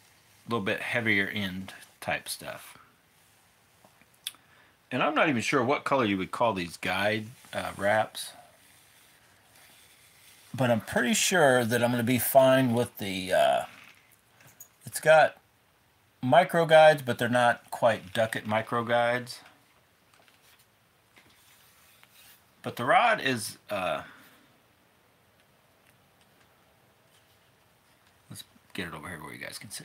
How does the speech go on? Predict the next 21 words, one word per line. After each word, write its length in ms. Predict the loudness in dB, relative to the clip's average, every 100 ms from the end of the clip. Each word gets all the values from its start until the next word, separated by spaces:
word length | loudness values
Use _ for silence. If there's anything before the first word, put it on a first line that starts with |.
| -10
Oh 160 | -8
boy, 120 | -8 -12
let 180 | -16
me 80 | -16
turn 180 | -14 -14
it 120 | -12
around. 220 | -14 -14 -18 -20 -20 _ _ _ -20 _ _
It's 160 | -18 -10
definitely, 440 | -6 -4 -4 -4
like, 240 | 0 0 2
a 320 | 0 0 0
light, 340 | 2 2 0 -2
crisp 260 | -2 -2
feeling 380 | -2 -4 -2 -2
rod. 560 | 0 2 2 0 -4 -16 -20 -20 -20 -20 -20 _ _ -20 _ _ _ _ _ _ _ _ _ _ _ _ _ _ _ _ _ _ -20 _ -20 _ _ _ -20 -20 -16
But 80 | -10
it's 100 | -2
hard 180 | 0 2
to 80 | 0
explain 540 | -4 -4 0 0 0
the, 300 | 0 -2 -4